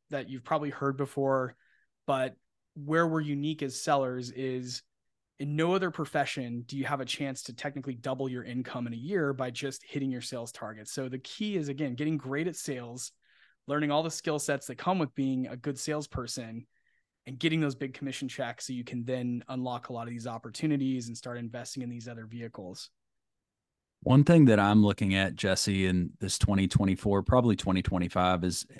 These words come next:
Speaker 2: investing in land. Um, and in Kentucky, you need to have over seven and a half acres to have a farm,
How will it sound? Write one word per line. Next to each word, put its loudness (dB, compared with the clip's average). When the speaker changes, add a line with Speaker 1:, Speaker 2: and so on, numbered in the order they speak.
Speaker 2:
investing 6
in 2
land. 2
Um, 2
and 2
in 4
Kentucky, 2
you 4
need 10
to 4
have 0
over 0
seven 4
and 6
a 4
half 0
acres 0
to 0
have 0
a 0
farm, 6